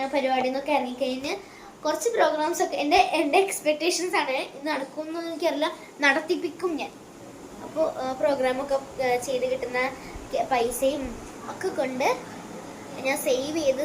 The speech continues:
സൂക്ഷിച്ച് വെച്ചിട്ട് അവൾക്ക് ഒരു ചെറിയൊരു ക്യാഷിൻ്റെ ആണെങ്കിലും ഒരു നല്ലൊരു ഫോൺ ഞാൻ വാങ്ങിക്കൊടുക്കുന്നതായിരിക്കും. അത് ഞാൻ അവൾക്ക് പ്രോമിസ് കൊടുത്തതാണ്, ടെൻത്ത്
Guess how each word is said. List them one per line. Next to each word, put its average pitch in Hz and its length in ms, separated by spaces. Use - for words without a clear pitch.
സൂക്ഷിച്ച് 320 500
വെച്ചിട്ട് 240 380
അവൾക്ക് 262 340
ഒരു 311 80
ചെറിയൊരു 381 440
ക്യാഷിൻ്റെ 277 440
ആണെങ്കിലും 269 300
ഒരു 262 160
നല്ലൊരു 302 340
ഫോൺ 262 200
ഞാൻ 240 140
വാങ്ങിക്കൊടുക്കുന്നതായിരിക്കും. 233 760
അത് 302 200
ഞാൻ 311 160
അവൾക്ക് 294 300
പ്രോമിസ് 262 460
കൊടുത്തതാണ്, 254 360
ടെൻത്ത് 262 260